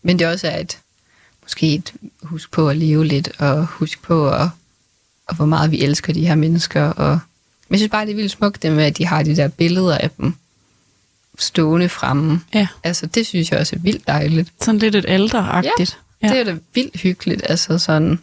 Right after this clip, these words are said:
Speaker 2: Der er der også et konkret sted, hvor vi kan
Speaker 1: Ja.
Speaker 2: se billederne, sådan mindes det på den
Speaker 1: Og så
Speaker 2: måde.
Speaker 1: spørger man ind til det, og så kommer man jo til at snakke, og du ved, "Hvem er det? Nå, men det er bam, bam, bam," og sådan,
Speaker 2: Mm.
Speaker 1: ja.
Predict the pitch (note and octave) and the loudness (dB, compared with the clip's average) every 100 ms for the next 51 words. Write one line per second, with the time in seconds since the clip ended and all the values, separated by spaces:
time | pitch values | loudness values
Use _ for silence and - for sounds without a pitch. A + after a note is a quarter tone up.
0 | - B3+ B3 A#3+ G#3 G3 F#3+ A#3+ A3 - | -2 0 2 0 0 0 0 0 0 0
1 | F#3 G3+ G3+ F3 G3+ F#3+ - D4 G3+ G3 | 2 2 2 2 0 -2 -2 -2 -2 0
2 | G3 G3 G3 G3 F#3+ - F#3+ F3+ F#3 G3 | 0 2 2 0 -2 -2 0 2 2 2
3 | G3+ - F3 F#3 F#3+ F#3+ - F#3+ - D#4 | 0 -2 -4 -2 0 0 0 -2 -2 -2
4 | A#3+ E3+ E3+ D3+ - F3+ E3+ G3 A#3+ B3+ | -2 -4 -4 -4 -2 0 0 -2 -4 0
5 | G3+ E3 D#3+ E3 - G3+ - - D3 A3+ | 2 2 2 0 0 0 0 0 0 -2
6 | - - E3+ E3 F3+ F#3 E3+ E3 - G#3+ | -4 -2 0 2 0 0 0 0 0 0
7 | G3+ - - - - - G#3+ C4+ B3 G#3+ | 0 -2 -4 -2 -2 0 0 0 -2 -4
8 | F3+ G3 - - - - - G#3 G3 G3 | -4 -4 -6 -6 -6 -6 -6 -2 -2 -2
9 | F3+ G3 | 0 -2